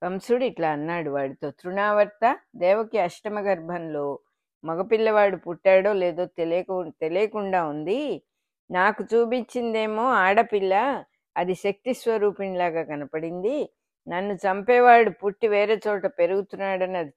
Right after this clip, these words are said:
చెప్పి మాయమైపోయింది. పుట్టుటయే వేరే చోట పుట్టాడా,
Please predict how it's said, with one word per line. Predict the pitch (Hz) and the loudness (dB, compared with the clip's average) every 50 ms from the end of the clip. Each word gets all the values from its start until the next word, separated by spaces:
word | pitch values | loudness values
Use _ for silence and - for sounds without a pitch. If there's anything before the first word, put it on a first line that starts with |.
| _ - | _ -8
చెప్పి | 165 170 - 208 190 | -8 -8 -6 -6 -6
మాయమైపోయింది. | 180 165 156 160 175 185 190 190 175 160 139 _ - 147 147 147 147 147 156 175 220 240 214 156 - _ _ _ _ _ _ _ _ _ _ _ _ _ - | -4 -4 -4 -4 -2 -2 -2 -2 -4 -4 -6 _ -10 -10 -10 -10 -10 -10 -8 -8 -8 -8 -8 -10 -12 _ _ _ _ _ _ _ _ _ _ _ _ _ -8
పుట్టుటయే | 180 190 - - 254 262 226 262 262 254 247 247 254 262 247 | -8 -8 -6 -4 -4 2 6 8 8 8 8 8 8 8 8
వేరే | 220 208 208 214 214 240 233 - - | 6 4 4 4 4 4 2 2 2
చోట | 208 196 160 180 | 0 0 0 -2
పుట్టాడా, | 156 151 160 - _ - 139 143 139 135 147 160 180 190 185 - | -4 -4 -6 -10 _ -2 -2 0 0 2 4 4 4 4 4 0